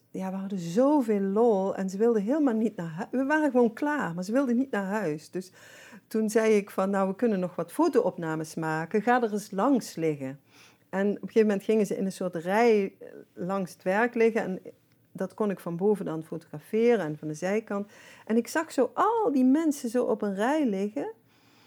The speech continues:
En het was zo'n mooi beeld bij dat, bij die installatie, dat ik dacht van, "Oh, hoe zou het nou zijn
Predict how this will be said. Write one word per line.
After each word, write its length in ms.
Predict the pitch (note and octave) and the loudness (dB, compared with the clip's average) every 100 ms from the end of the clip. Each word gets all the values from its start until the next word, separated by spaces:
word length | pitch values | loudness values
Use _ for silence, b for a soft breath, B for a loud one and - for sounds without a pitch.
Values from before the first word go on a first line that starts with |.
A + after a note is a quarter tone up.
| b b b b b b _ _ _ _ _ | b b b b b b _ _ _ _ _
En 140 | - A3 | -12 -10
het 120 | A3+ | -8
was 280 | A#3+ - - | -8 -6 -2
zo'n 220 | F4 D#4 C4 | 2 4 4
mooi 300 | D4 C#4 G3 | 6 4 2
beeld 540 | A#3 C4 D4 C#4 - | 2 4 4 2 2
bij 240 | G#3+ A3+ | 2 4
dat, 460 | G#3 G3+ - - - _ _ _ - | 4 0 -2 -14 -18 _ _ _ -4
bij 220 | G#3+ A#3 | 2 2
die 120 | G#3+ | 2
installatie, 880 | G#3+ G#3 F3+ F#3+ B3 D#4 - G3 G3 | -2 -2 -4 -2 0 -2 -4 -6 -4
dat 140 | G#3 | -4
ik 120 | G#3 | -2
dacht 260 | G#3 A3+ - | -2 -4 -6
van, 220 | A3 G#3 - - | -6 -6 -8 -8
"Oh, 400 | A3 A#3+ A#3 A3 G#3+ b b b b - | -2 2 2 0 -4 b b b b -4
hoe 180 | A#3 | 0
zou 220 | A#3 A#3+ A#3+ | 2 4 2
het 120 | A3+ | 2
nou 180 | G3 F#3+ | -2 -2
zijn 540 | F#3+ G#3 A3 A3+ A3 | 0 2 2 0 -2